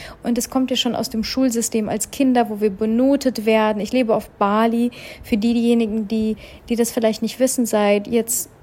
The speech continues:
ich sag schon seit, ich glaub, zwei Jahren, acht Jahre. Es ist jetzt <laughs> mittlerweile schon ein bisschen länger. Aber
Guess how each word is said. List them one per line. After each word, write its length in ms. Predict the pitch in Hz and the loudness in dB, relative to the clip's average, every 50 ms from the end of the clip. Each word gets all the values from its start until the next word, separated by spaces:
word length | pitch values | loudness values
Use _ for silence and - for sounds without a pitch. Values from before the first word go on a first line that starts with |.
| - - - - - - - | -20 -20 -20 -20 -20 -20 -6
ich 160 | - - - | -4 -4 0
sag 200 | - 220 220 220 | 4 4 4 4
schon 160 | - - 233 214 | 4 2 0 2
seit, 240 | - 214 208 208 - - - - | 2 2 2 0 -2 -10 -12 -10
ich 140 | 233 - - | -10 -4 -4
glaub, 180 | 240 226 - | -4 -2 -2
zwei 240 | - - - 226 233 | -4 2 4 6 6
Jahren, 220 | 240 226 214 202 - | 6 4 4 2 -2
acht 240 | 233 - - - | -4 -4 -2 0
Jahre. 400 | 247 240 233 262 285 294 302 311 302 - - - | 2 4 4 4 6 4 4 4 2 -8 -18 -20
Es 80 | - - | -14 -10
ist 140 | - 220 - | -8 -2 -2
jetzt 160 | 254 247 - | -2 0 0
<laughs> 0 | |
mittlerweile 460 | 247 240 - 240 262 233 214 254 254 | -2 0 4 4 4 4 4 0 0
schon 220 | 226 - 247 226 220 | 0 -4 -4 -2 -2
ein 20 | |
bisschen 280 | 214 226 220 - 208 202 | -2 -4 -4 -4 -4 -2
länger. 320 | 214 240 269 277 277 277 277 - - - - - - - | 0 2 2 2 2 0 -2 -6 -14 -14 -14 -16 -14 -6
Aber 400 | - - 233 220 233 233 233 226 | 0 0 2 4 4 4 4 2